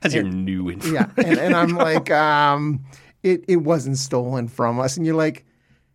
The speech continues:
Speaker 2: I, I don't know, man. I think you have to sort of go, "All right. I, I, I see what you're <laughs> doing there, but"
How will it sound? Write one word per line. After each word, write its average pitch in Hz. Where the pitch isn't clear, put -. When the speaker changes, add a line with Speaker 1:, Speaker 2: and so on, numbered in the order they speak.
Speaker 2:
I, 190
I 294
don't 349
know, 320
man. 226
I 208
think 233
you 302
have 226
to 226
sort 233
of 220
go, 214
"All 220
right. 175
I, 196
I, 233
I 196
see 247
what 240
you're 254
<laughs> -
doing 190
there, 175
but" 165